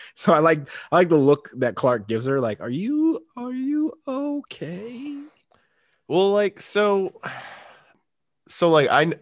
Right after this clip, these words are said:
Speaker 2: you know, we've seen it, so we know where this goes, right? Like, that there's this deeper thing that she has a breakthrough therapy about.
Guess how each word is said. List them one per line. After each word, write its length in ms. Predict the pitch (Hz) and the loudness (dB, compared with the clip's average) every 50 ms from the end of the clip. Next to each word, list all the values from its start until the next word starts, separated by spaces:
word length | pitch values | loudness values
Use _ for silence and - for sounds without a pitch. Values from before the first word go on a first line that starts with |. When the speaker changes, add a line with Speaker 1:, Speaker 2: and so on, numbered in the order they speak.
| 117 | -2
Speaker 2:
you 160 | 120 120 123 | -2 0 0
know, 300 | 117 104 95 101 - _ _ - | 0 0 0 -2 -6 _ _ -10
we've 200 | 117 120 127 120 | -6 -6 -6 -6
seen 220 | - - 127 117 | -4 -4 -2 -2
it, 120 | 113 107 - | -2 -2 -2
so 140 | - 117 110 | -2 -2 -2
we 120 | 120 127 | 0 2
know 160 | 120 120 113 | 2 2 4
where 160 | 110 110 104 | 4 2 2
this 240 | 95 98 98 - - | 0 -2 -4 -6 -8
goes, 460 | - 85 - - - - - - - - | -8 -8 -8 -8 -12 -14 -16 -16 -10 -8
right? 280 | 107 101 95 92 92 | -6 -4 -4 -4 -4
Like, 260 | 71 90 87 90 92 - | -6 -6 -6 -8 -6 -8
that 140 | 107 110 | -8 -4
there's 420 | 107 107 101 101 101 92 - - - _ _ _ _ _ _ - | -2 -2 -2 -2 -4 -6 -8 -16 -20 _ _ _ _ _ _ -4
this 180 | 110 113 107 - | -4 -4 -4 -4
deeper 520 | - - 113 110 104 - 110 107 104 98 | -6 -4 -4 -4 -2 -2 0 0 0 0
thing 260 | 92 - 104 101 95 | -2 -4 -4 -4 -4
that 140 | 95 95 95 | -6 -8 -8
she 120 | - 104 95 85 | -8 -10 -6 -4
has 200 | 98 98 92 92 | -4 -4 -4 -6
a 40 | |
breakthrough 440 | 85 - 95 95 - - - 98 98 | -8 -8 -8 -8 -8 -10 -10 -10 -10
therapy 400 | - - 92 92 95 95 - 113 | -10 -8 -8 -8 -6 -6 -6 -6
about. 340 | 113 120 131 131 131 - - | -4 -2 -2 -2 -4 -6 -10